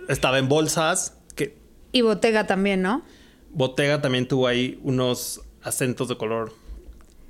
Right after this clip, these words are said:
Speaker 1: Fuertes.
Speaker 2: Ajá.
Speaker 1: Pero el que más recuerdo es Fendi, ¿eh? Ahora que lo
Speaker 2: Sí,
Speaker 1: pienso.
Speaker 2: yo también
Speaker 1: Eh,
Speaker 2: recuerdo mucho
Speaker 1: ajá.
Speaker 2: Fendi. Es que sí, el verde se ha vuelto un color importante en general. Y creo que sí es verdad que por ahí el, el rosa clarito siento que sí, porque estaba en Armani,
Speaker 1: Ujú.
Speaker 2: estaba en Burberry,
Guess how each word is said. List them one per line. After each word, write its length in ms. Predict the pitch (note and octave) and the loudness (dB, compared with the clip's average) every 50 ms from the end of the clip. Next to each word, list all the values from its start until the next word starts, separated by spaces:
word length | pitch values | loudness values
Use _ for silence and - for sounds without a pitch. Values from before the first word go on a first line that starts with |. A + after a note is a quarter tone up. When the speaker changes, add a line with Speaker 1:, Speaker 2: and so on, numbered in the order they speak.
| - - - | -20 -20 -8
Speaker 1:
Fuertes. 480 | - - C3 C3 C3 - C3+ D3 D#3 - | -2 -2 -2 -2 0 -2 -2 -2 0 0
Speaker 2:
Ajá. 140 | - A3 G#3+ | 0 2 4
Speaker 1:
Pero 120 | F3 F#3 | 4 4
el 40 | - | 4
que 60 | F#3+ | 4
más 120 | G#3 G#3+ | 4 4
recuerdo 280 | A3+ A3+ F#3+ G#3 G3 G3 | 4 4 4 2 2 2
es 80 | F3+ - | 2 2
Fendi, 280 | G#3 G#3 F3+ D3 C3+ | 2 2 4 4 4
¿eh? 100 | C3+ C#3+ | 4 4
Ahora 240 | D#3 E3 E3 D#3+ E3+ | 4 4 2 2 2
que 100 | F3 D#3+ | 2 2
lo 60 | - | 4
Speaker 2:
Sí, 40 | C4+ | 4
Speaker 1:
pienso. 360 | A#3+ C#3 C#3 - D3+ D3 F3 G3+ | 4 2 2 2 2 2 4 4
Speaker 2:
yo 120 | B3 C4+ | 2 2
también 320 | - C4+ C4 C4 C4 B3 | 4 2 2 2 2 4
Speaker 1:
Eh, 60 | B3+ B3 | 4 4
Speaker 2:
recuerdo 320 | C3 A#3+ A#3+ A#3 A#3 A#3 | 6 4 4 4 4 2
mucho 140 | A#3 A3+ A3 | 2 2 2
Speaker 1:
ajá. 100 | D#3 D3+ | 2 2
Speaker 2:
Fendi. 300 | - A#3 G#3+ G#3 F#3 F3+ - - - | 2 2 2 2 2 0 -2 -8 -14
Es 80 | - - | -8 -2
que 160 | - F4 E4 - | 0 0 2 2
sí, 160 | - D#4+ D4 | 2 4 4
el 120 | B3 A#3+ B3+ | 4 4 4
verde 280 | C#4 D4 D4+ E4+ F4 | 2 2 2 0 0
se 100 | - - | 2 2
ha 60 | C4+ | 2
vuelto 480 | B3+ B3 C4 B3+ B3 B3 B3+ B3+ B3+ A#3+ | 4 4 2 2 2 2 2 4 4 4
un 160 | A#3+ A#3+ A#3 | 2 2 2
color 300 | A3 A#3+ A#3+ A#3 A3+ A3+ | 2 2 4 4 4 4
importante 800 | A#3 A#3 G#3+ G3 F#3+ F#3 G#3 G3+ G3+ F#3+ G#3+ G#3 G3+ - - - | 2 2 2 2 0 0 0 0 0 2 2 0 0 0 0 0
en 100 | G3+ F#3 F3 | -2 0 0
general. 420 | G3 F3+ F#3 F#3+ G3 G3+ F3+ F3+ - - - - - - - - - | 0 0 2 2 2 2 0 -2 -6 -10 -14 -16 -18 -18 -18 -6 0
Y 420 | - C#4+ D4+ D#4+ E4 D4+ - - | 2 4 6 6 4 2 0 -2
creo 220 | - E4 F4 F4+ - | 0 0 0 2 4
que 140 | G4+ G4+ | 4 4
sí 280 | - - E4 E4 E4 E4 | 4 4 4 4 6 4
es 220 | E4+ E4 D#4+ D4+ | 4 4 4 4
verdad 440 | C4 D#4 D4+ D4 B3+ A#3 A3+ B3+ D4 - - - - | 4 4 4 4 4 4 2 2 0 -4 -10 -6 0
que 500 | - A3+ G#3+ A3 A3 A3 G#3 - - - - - - - - | 2 2 4 4 4 2 0 -2 -4 -12 -20 -20 -20 -20 -4
por 160 | - B3 A#3+ A#3 | 0 2 2 4
ahí 340 | A#3+ B3+ C#4+ D4 D#4 D#4 | 4 4 4 4 4 4
el, 340 | D#4 D#4 D#4 D#4 C#4+ C4 B3 - | 4 4 4 4 4 2 2 2
el 160 | A#3+ A#3 A#3 | 2 2 4
rosa 300 | A3+ C4+ D#4 D4 - F4+ | 4 2 4 4 2 4
clarito 420 | F4+ D4+ A#3+ A3+ A#3+ A#3+ - C4 B3+ | 4 4 4 4 4 4 2 2 2
siento 360 | - C4+ A#3+ A#3 A3 B3+ B3 | 4 4 4 4 2 2 0
que 100 | - G3 | 0 -2
sí, 420 | - - A#3 G#3 A3 C4+ F4+ - - | 0 0 2 2 2 2 0 -2 -4
porque 360 | G3+ F#3+ F3+ G#3 G3+ F#3+ E3 - | -6 -4 -2 -2 -2 0 -2 -4
estaba 320 | G3 - A#3+ A3 A3+ A#3+ | -2 -2 0 0 2 2
en 80 | A#3 A3+ | 2 2
Armani, 440 | G3+ - G3+ G3+ G3+ G#3 G#3 G#3+ G#3 | 2 2 2 2 2 2 2 2 2
Speaker 1:
Ujú. 60 | G#3 | 0
Speaker 2:
estaba 240 | G3 - A3+ A3 A3+ | 0 0 0 2 2
en 100 | A#3 A#3 | 2 2
Burberry, 640 | A3 A3+ A3 G3+ G#3+ G#3 G#3 G#3 G3+ G#3 G#3 G#3 G3+ | 4 4 4 4 2 2 4 4 2 2 2 0 0